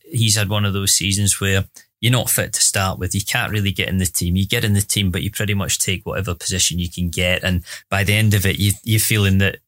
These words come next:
you never really lit the fire at any point and, and never got yourself going.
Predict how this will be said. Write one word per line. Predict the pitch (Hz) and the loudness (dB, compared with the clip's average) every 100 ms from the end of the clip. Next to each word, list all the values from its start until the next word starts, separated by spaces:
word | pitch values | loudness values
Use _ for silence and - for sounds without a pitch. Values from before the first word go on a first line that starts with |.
| _ | _
you | 117 117 | 0 2
never | 123 110 | 2 2
really | 107 104 101 | 2 2 2
lit | 104 | 0
the | 104 | -2
fire | - 104 107 | -2 0 2
at | 104 | 0
any | 98 90 | 0 0
point | - 85 85 - | -2 -6 -6 -4
and, | 95 92 87 - | 0 0 0 -2
and | 98 | -2
never | 92 92 | 0 -2
got | 90 - | -4 -2
yourself | - 92 92 - | 0 0 -2 -4
going. | 98 95 87 | -2 0 -2